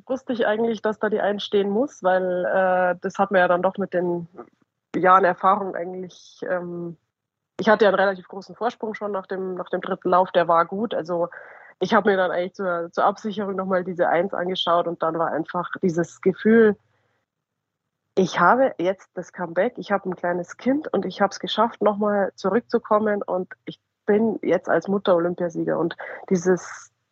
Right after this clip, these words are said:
dieses Gänsehaut, äh, Gefühl, das, wenn ich jetzt nur drüber rede oder Fotos sehe oder so,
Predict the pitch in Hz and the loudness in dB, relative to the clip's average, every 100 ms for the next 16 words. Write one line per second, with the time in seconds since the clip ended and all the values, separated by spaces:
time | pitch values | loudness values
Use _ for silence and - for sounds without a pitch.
0 | _ _ _ _ _ 208 180 185 - 196 | _ _ _ _ _ 2 2 0 0 4
1 | 220 254 220 208 214 214 - - - - | 6 6 4 2 0 -4 -8 -6 -6 -6
2 | 185 - 220 - 220 220 180 - 165 175 | -10 -8 -8 -4 -2 -2 -4 -8 -4 0
3 | 180 185 196 165 175 175 165 220 190 175 | 0 0 -2 -2 -2 0 2 2 2 2
4 | 170 - 214 208 - 190 180 190 180 | 0 -2 -4 -4 -2 -2 0 -2 -4